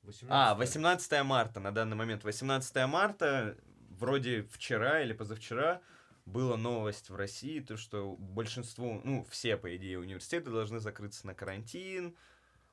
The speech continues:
Speaker 1: Вроде педуниверситет нашего города Барнаула уже закрылся до пятнадцатого мая, насколько я понимаю.
Speaker 2: По-моему, че-то такое я слышал.
Speaker 1: Вот, да. Мне тоже рассказывали прямо с педа. Типа, что закрывают до
Speaker 2: У тебя есть знакомые из педа?
Speaker 1: Да, у меня есть знакомые из педа.
Speaker 2: Ну,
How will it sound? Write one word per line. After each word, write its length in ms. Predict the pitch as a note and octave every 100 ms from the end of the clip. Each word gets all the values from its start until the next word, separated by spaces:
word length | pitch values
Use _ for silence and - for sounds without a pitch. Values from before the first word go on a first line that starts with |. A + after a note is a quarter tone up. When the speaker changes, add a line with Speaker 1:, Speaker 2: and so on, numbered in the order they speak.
| _
Speaker 1:
Вроде 480 | A2 C3 D3+ A#2+ A2+ - _ -
педуниверситет 680 | C#3 B2+ G2+ G2+ G2 B2+ G#2
нашего 360 | G#2+ G#2+ G2+
города 560 | F2+ G2+ G#2+ F2+ E2+ C#2
Барнаула 1000 | E2 A2+ A#2 A2 G#2 G2+ F#2+ F#2+ A2 B2+
уже 240 | - G2+ A2
закрылся 540 | G#2 G2 A#2+ A#2+ A2+
до 180 | F#2 G#2+
пятнадцатого 760 | G#2+ G2+ G#2 G2+ - - F2+ D#2
мая, 400 | E2+ E2+ F2 G#2+
насколько 480 | A#2 - A#2+ A2+
я 80 | A2
понимаю. 560 | G#2+ G#2+ G#2+ G2+ G2 G#2 - - -
Speaker 2:
По-моему, 440 | A#2 B2 D#3+ A3 G#3+
че-то 200 | E3 -
такое 300 | D#3+ F3 F3
я 80 |
слышал. 500 | F3 - C3+ - F#2+ F#2
Speaker 1:
Вот, 540 | B2 C#3+ C#3 B2 G#2+ G#2
да. 480 | A#2 A2 G2+ F#2+ -
Мне 220 | A2 B2
тоже 240 | C3+ B2+
рассказывали 540 | A#2 A2 - D3 C#3 A2
прямо 260 | A2 G2+
с 80 | G2+
педа. 480 | - G#2+ F#2+ D#2+ G#2 - _ _ _ _
Типа, 220 | - A2 G#2
что 180 | -
закрывают 560 | G2 G2+ G#2 C3+ D3 -
до 560 | - F2 G#2+ C#3 D3 C#3+
Speaker 2:
У 20 |
тебя 40 | C3+
есть 100 | G#2+
знакомые 360 | F#2 F2 F#2 F#2
из 60 |
педа? 260 | - C#3 F3
Speaker 1:
Да, 300 | G2+ A2 D#3
у 60 | A#3
меня 160 | G#3+
есть 140 | F3+ F3
знакомые 360 | E3 E3 D#3+ D#3
из 40 |
педа. 300 | - B2+ C3 C3+
Speaker 2:
Ну, 540 | B2+ C3+ F3 A3+ F3